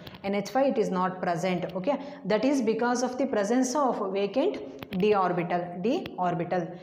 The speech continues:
Due to the absence of d orbitals, d orbitals in the second period, in the second period, the covalency extend,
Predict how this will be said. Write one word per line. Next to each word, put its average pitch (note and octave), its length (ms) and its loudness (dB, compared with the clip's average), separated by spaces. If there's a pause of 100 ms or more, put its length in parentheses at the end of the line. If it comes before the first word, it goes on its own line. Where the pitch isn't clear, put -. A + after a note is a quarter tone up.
(380)
Due A3 80 2
to A#3 80 2
the G#3+ 80 2
absence C4 500 2
of C#4+ 420 0
d G3+ 120 2
orbitals, G#3+ 880 0
d G3 80 0
orbitals F#3+ 640 -2
in G3 120 -4
the F#3+ 80 0
second G#3+ 360 -2
period, D#3+ 280 -2
in F3+ 140 -6
the E3 100 -4
second E3+ 340 -8
period, F3 460 -2 (600)
the G#3 140 0
covalency C4+ 760 2
extend, A3+ 600 0